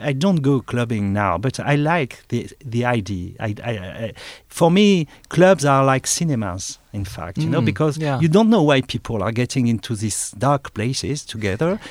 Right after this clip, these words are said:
Speaker 1: and they look at, uh, uh, you know, light phenomena, and that's something very weird, in fact. And I love this idea because, uh, you know, and it's, it's kind of place you are like cinema. You,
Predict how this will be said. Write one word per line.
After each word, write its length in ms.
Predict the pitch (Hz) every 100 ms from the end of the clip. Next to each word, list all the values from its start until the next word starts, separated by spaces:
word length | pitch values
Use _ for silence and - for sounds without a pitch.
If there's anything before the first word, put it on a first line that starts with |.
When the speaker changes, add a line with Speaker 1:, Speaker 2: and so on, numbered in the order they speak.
| -
Speaker 1:
and 160 | 123 120
they 160 | 107
look 280 | 117 127 135
at, 240 | 107 -
uh, 200 | 120 107 101 - -
uh, 340 | - 98 95 98 - _ - _
you 160 | 123 117
know, 140 | 120
light 400 | 110 110 127 127
phenomena, 640 | - 127 110 113 117 180 202 -
and 220 | 127 127
that's 420 | - 113 135 127
something 520 | - - 131 127 139 135
very 540 | 127 127 139 131 120
weird, 460 | 113 117 254 147 - 98
in 100 | 120
fact. 440 | 113 113 107 - -
And 200 | 123 120
I 80 |
love 360 | 117 127 190 240
this 240 | 131 131
idea 320 | 123 131 123 113
because, 340 | 110 139 131 - - - - -
uh, 160 | - 147
you 140 | 156 165
know, 140 | 202
and 280 | 190 123 156
it's, 140 | 151
it's 380 | 147 - 127 -
kind 340 | - 165 208 190
of 180 | 147
place 400 | - 160 180 - - - -
you 160 | 160 165
are 220 | 151 143
like 200 | 135 143
cinema. 460 | - 202 151 147
You, 120 | 170